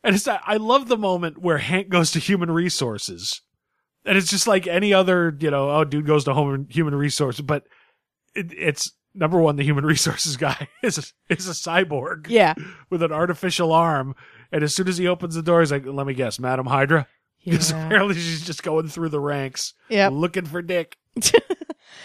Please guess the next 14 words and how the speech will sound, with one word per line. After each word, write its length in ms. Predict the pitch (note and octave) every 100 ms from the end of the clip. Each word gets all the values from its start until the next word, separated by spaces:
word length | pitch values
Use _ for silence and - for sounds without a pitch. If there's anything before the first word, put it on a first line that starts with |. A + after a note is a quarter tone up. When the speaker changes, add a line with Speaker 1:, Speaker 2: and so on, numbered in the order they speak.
| - -
Speaker 2:
And 300 | B3+ C#4+ C#4+
then, 240 | D#4 D4+
uh, 520 | B3 F#3+ A3 B3+ - C4
just 220 | D4+ - _
the, 180 | D#4 B3
the 140 | A#3
s-, 320 | C4 - - - _ _ _ _ _ _ _ -
mundane 840 | - C4 C#4+ C#4 B3 C#4 D#4+ D#4 B3+
things 320 | A#3+ G3+ G3
that 120 | G#3
are 60 | A3
just 280 | A3+ -
hysterical. 680 | B3 G#3 - B3 A#3+ - D#3+
Like, 180 | E3+